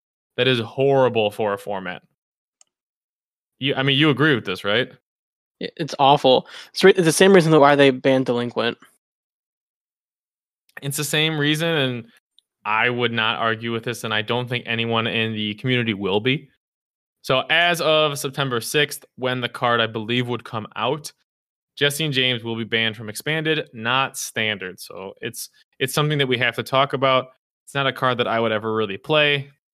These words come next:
Speaker 1: I'm glad it's not gonna be played in Expanded, though.
Speaker 2: Yeah, 'cause Expanding is as big as it is right now, it's really hard to keep up with that kind of meta. It just constantly changes. There's so many cards to choose from. Um, it's not one of the more popular formats,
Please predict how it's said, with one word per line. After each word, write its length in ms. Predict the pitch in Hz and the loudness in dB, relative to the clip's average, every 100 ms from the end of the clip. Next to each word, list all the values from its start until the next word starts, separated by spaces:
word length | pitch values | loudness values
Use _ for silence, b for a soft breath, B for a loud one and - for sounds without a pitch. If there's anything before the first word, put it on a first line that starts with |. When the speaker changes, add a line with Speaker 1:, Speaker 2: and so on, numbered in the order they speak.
| _ - | _ -12
Speaker 1:
I'm 120 | 117 | -8
glad 200 | 113 107 | -4 -4
it's 120 | - | -4
not 160 | 104 - | -10 -10
gonna 100 | 104 | -12
be 80 | |
played 180 | 98 101 | -8 -6
in 80 | 98 | -6
Expanded, 380 | 98 - 87 - | -10 -12 -12 -12
though. 160 | 62 - _ _ _ _ _ _ _ _ - | -16 -16 _ _ _ _ _ _ _ _ -4
Speaker 2:
Yeah, 240 | 139 127 - | -2 -2 -4
'cause 300 | - 156 147 143 - | -2 4 4 2 -6
Expanding 340 | - - 160 | -2 4 6
is 80 | 156 | 6
as 140 | 143 | 2
big 180 | 139 147 | 2 4
as 100 | 143 | 4
it 100 | 139 | 4
is 220 | 139 135 | 4 4
right 160 | 135 127 | 2 2
now, 420 | 127 131 135 131 _ b b b b | 2 4 4 2 _ b b b b
it's 260 | 156 - | -4 2
really 220 | 185 190 | 6 8
hard 360 | 143 156 143 135 | 8 6 4 4
to 40 | |
keep 160 | - 139 | 2 2
up 80 | 127 | 2
with 160 | 123 | 2
that 220 | 131 123 - | 0 0 0
kind 160 | 131 | 0
of 80 | 117 | 0
meta. 300 | 117 123 120 | 0 0 -2
It 80 | 117 | -2
just 200 | 135 - | -6 -6
constantly 640 | - 135 131 - 123 110 | 0 2 2 0 -4 -4
changes. 720 | - 123 117 117 120 120 - - b b b b b | -4 -2 -2 -2 -2 -4 -6 -14 b b b b b
There's 160 | 131 120 | 2 4
so 400 | - - 165 160 | 4 8 8 8
many 180 | 143 127 | 8 6
cards 280 | 143 131 | 6 4
to 80 | 123 | 4
choose 320 | 113 120 120 | -4 -4 -4
from. 340 | - 120 117 123 _ B B B B B | -2 0 -2 -4 _ B B B B B
Um, 240 | - 120 110 | 2 4 2
it's 180 | 131 - | 0 4
not 260 | 185 - | 6 6
one 140 | 185 180 | 6 8
of 60 | |
the 60 | 175 | 8
more 200 | 175 170 | 8 4
popular 500 | - 156 151 160 151 | 4 4 4 4 4
formats, 680 | - 156 147 143 143 - | 4 2 4 4 2 0